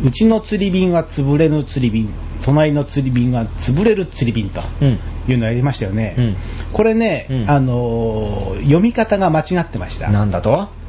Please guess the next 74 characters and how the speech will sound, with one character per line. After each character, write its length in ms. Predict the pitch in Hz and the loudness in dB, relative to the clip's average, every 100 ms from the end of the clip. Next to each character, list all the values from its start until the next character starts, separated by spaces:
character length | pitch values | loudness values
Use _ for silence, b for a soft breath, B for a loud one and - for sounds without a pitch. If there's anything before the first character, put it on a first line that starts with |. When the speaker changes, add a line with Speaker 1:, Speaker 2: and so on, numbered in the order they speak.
| - | -6
Speaker 1:
こ 100 | - | 0
れ 80 | 180 | 0
ね、 120 | 165 | 2
全 160 | 135 202 | 2 2
部 60 | 151 | 2
ひ 140 | 180 | 0
ら 80 | 233 | 0
が 120 | 262 | 0
な 100 | 190 | 0
で 100 | 127 | 0
書 80 | 123 | -2
い 60 | 113 | -2
た 80 | |
ん 60 | 95 | -6
だ 80 | 90 | -4
け 60 | |
ど、 120 | 101 92 | -2 -2
釣 260 | - - | 0 0
り 60 | 214 | 2
瓶 240 | 226 226 | 2 0
っ 20 | |
て、 340 | 214 208 196 147 | 0 0 0 -4
Speaker 2:
う 20 | |
ん。 40 | - - | -8 -10
Speaker 1:
釣 220 | - 175 | -4 2
り 60 | 214 | 2
の 100 | 220 | 2
瓶 180 | 185 196 | 0 0
っ 20 | |
て 120 | 123 - | 0 -2
書 80 | 104 | -4
く 120 | - | -4
ん 100 | 80 | -6
だ 80 | 78 | -6
け 120 | 87 | -2
ど、 260 | 113 101 82 - | 0 0 -4 -2
Speaker 2:
う 40 | |
ん。 160 | 101 85 - - | -2 -2 -6 -2
Speaker 1:
そ 160 | 170 | -2
れ、 80 | 190 | -2
そ 300 | - 208 185 | 0 0 0
う、 80 | 117 | -4
釣 200 | - 190 | -4 2
り 60 | 233 | 4
の 100 | 233 | 2
瓶 180 | 247 247 | 0 0
っ 40 | |
て 120 | 143 | 0
書 80 | 120 | 0
い 80 | 104 | -4
て、 240 | - 107 78 | -4 -4 -2
Speaker 2:
う 120 | 117 101 | 0 0
ん。 60 | |
Speaker 1:
鶴 320 | 90 277 311 | 0 2 2
瓶 120 | 160 110 | 2 -2
っ 20 | |
て 220 | - 95 | -4 -6
読 140 | 87 | -4
む。 80 | 87 87 - - | -6 -8 -8 -4
Speaker 2:
鶴 240 | 277 214 | 0 0
瓶？ 140 | 90 80 - - - | -2 -6 -10 -10 -4
Speaker 1:
あ 80 | 127 | 0
の、 180 | 120 123 | 0 -2
井 120 | 220 226 | 0 2
戸 140 | 220 | 2
に 160 | 135 110 | -2 -6
で-、 100 | 127 - - | -8 -8 -6
あ 160 | 143 123 | -4 -2
る、 80 | - - - - - | -4 -8 -8 -8 -4
Speaker 2:
う 60 | 110 | -2
ん。 120 | 95 90 - | -2 -4 -8
Speaker 1:
そ 160 | - 107 | -4 -2
の、 180 | 98 107 | -2 0
何？ 260 | 110 92 | 0 0